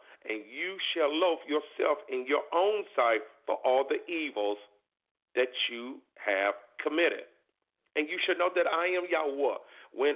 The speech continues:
I have wrought with you for my name's sake, not according to your wicked ways, not according to your corrupt doings, O you house of Yashariel, says the Master Yahweh.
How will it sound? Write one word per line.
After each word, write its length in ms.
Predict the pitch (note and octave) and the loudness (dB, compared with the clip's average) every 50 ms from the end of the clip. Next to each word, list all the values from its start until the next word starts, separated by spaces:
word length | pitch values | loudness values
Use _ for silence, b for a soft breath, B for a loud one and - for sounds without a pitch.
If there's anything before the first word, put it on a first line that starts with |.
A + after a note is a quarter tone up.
| - | 2
I 240 | - C3+ C#3 C3+ B2+ | 0 2 2 2 2
have 160 | C3+ B2 A#2 - G#2 | 2 2 0 -2 -2
wrought 320 | A#2+ D#3+ F3 F3+ F3+ - - C#3+ | 0 2 2 2 0 -2 -6 -4
with 160 | D#3 E3 E3 - - | -4 -4 -4 -6 -12
you 200 | C#3+ D#3+ F3 D#3 - | -12 -12 -12 -8 -4
for 140 | - E3+ E3+ | -2 0 2
my 80 | F3 | 2
name's 400 | F3 E3+ F3 F3+ F#3 F3+ E3+ D#3+ - - | 2 4 4 4 4 2 0 -2 -4 -6
sake, 220 | - C3 A2 G#2 - | -4 -4 -4 -2 0
not 160 | C3+ D3 D#3 | 0 2 2
according 360 | F3 - - - E3 D3+ C#3+ - - | 0 -2 0 -2 -2 -2 -2 -8 -12
to 60 | C#3 | -4
your 140 | C3 C3+ B2 | -2 -2 -2
wicked 480 | B2 D3 G#3 G#3+ G#3+ - C#3+ C#3+ - | 2 0 -2 0 0 -4 -6 -6 -2
ways, 380 | G#2+ G#2+ G2+ F#2+ F#2+ F#2+ G#2+ A#2 - b b b b b b b b | 0 0 2 2 0 -2 -4 -6 -12 b b b b b b b b
not 240 | - A#2+ C#3 E3 F3+ | 0 2 2 2 2
according 400 | F#3+ - - E3+ E3 D#3+ D3+ C#3 - - | 0 -2 -2 0 2 2 2 0 -4 -8
to 60 | C#3+ | -10
your 160 | C#3 C3 B2+ - - - | -2 -2 -2 -2 -2 -4
corrupt 480 | C3 A#2 B2 D#3+ G3+ A3 - - - | -2 0 2 2 2 2 0 -4 -4
doings, 420 | B2 A#2 A2 G#2+ G2+ G2 F#2+ F#2+ - - b b b b b b b _ - | -2 -2 -2 -2 -4 -8 -10 -12 -14 -16 b b b b b b b _ 2
O 160 | C3 B2 A#2+ | 2 2 2
you 320 | A2+ A2 A#2 A2+ A2+ A2+ G#2+ | 0 -4 -10 -12 -10 -10 -8
house 320 | - B2 B2 A#2 A2+ - - - | -2 0 2 2 2 0 -4 -4
of 120 | - A2+ G#2 | -4 -4 -2
Yashariel, 1000 | G#2 A2+ A2 G#2+ G#2 - - - G#2 G2 F#2 F#2 G2 A2 B2 B2+ A2 F2+ F#2 G2+ - b b b b b b _ - | 0 -2 -2 0 0 0 0 2 2 2 2 0 0 2 2 2 2 0 -2 -6 -8 b b b b b b _ 0
says 220 | B2 A2 G#2+ A2 - - | 2 2 4 2 0 -2
the 80 | - C#3 | -2 -2
Master 480 | C3 A#2 G#2+ G#2 G2 F#2+ - - A#2+ A#2 | -2 0 -2 -4 -4 -6 -8 -8 -8 -8
Yahweh. 680 | F#2+ F#2 G2 G2 F2+ F#2+ G#2 A#2+ C#3 D3 B2 - - | -6 -2 0 0 2 2 2 2 2 2 2 0 -2